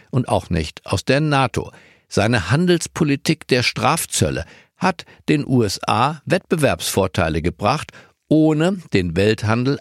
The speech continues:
abzuwürgen. Die einzigen, die wirklich leiden, sind die Chinesen. Drittens, er hat das Freihandelsabkommen nafta mit Mexiko und Kanada nicht suspendiert, sondern erneuert.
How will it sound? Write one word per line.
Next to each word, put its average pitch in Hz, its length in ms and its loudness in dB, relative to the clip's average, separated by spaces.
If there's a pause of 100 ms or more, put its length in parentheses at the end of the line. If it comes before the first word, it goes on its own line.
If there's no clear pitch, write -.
abzuwürgen. 104 720 0 (300)
Die - 180 -8
einzigen, 123 600 0
die 82 140 -2
wirklich 107 360 0
leiden, 92 500 0
sind 90 320 -2
die 69 80 -4
Chinesen. 123 680 0 (340)
Drittens, 180 400 0 (300)
er 151 160 2
hat 160 120 -2
das 131 320 0
Freihandelsabkommen 123 1400 0
nafta 165 560 0
mit 104 220 -2
Mexiko 127 560 0
und 85 260 -4
Kanada 127 520 0 (320)
nicht 165 400 0
suspendiert, 113 840 0
sondern 131 480 0
erneuert. 151 680 0